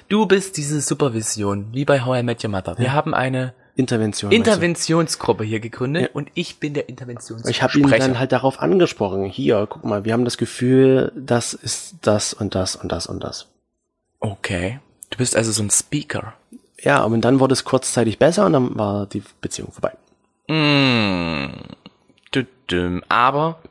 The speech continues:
Speaker 1: dann hat's wahrscheinlich auch nicht sein sollen. Irgendwie ist es ja dann manchmal so.
Speaker 2: Ja, es ist zwar schade für denjenigen gewesen, aber ich meine, vielleicht ist das irgendwie ein Weckruf gewesen.
Speaker 1: Hm.
Speaker 2: Er hat's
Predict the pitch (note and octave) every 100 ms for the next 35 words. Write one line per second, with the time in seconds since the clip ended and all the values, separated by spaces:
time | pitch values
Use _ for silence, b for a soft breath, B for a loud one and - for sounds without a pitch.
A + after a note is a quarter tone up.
0 | _ _ _ A#2 A2 A2 - G2 G2 F#2+
1 | F#2+ - F#2+ F#2+ - - _ _ - F2+
2 | F2+ F#2 - _ _ _ - G2 F#2+ G2
3 | - G2+ G#2+ G2 E2+ D#2+ E2 - - E2+
4 | - - B2+ C3+ D#3 A2+ B B B B
5 | B B - C#3 - - B2 A2+ B2+ D#3+
6 | E3+ E3 D#3+ D#3 D#3+ E3 C#3 B2+ D3 E3
7 | E3 - _ A#2+ B2 B2 B2+ B2 _ _
8 | _ _ _ _ _ _ _ - A2+ A#2
9 | A#2 A2+ - b b b _ _ _ _
10 | _ - - - - - _ _ - B2
11 | - B2 - A2+ - A2 A2 G#2+ - -
12 | G#2 - - A#1 - - - _ A2+ G#2
13 | G2 A2 C3 -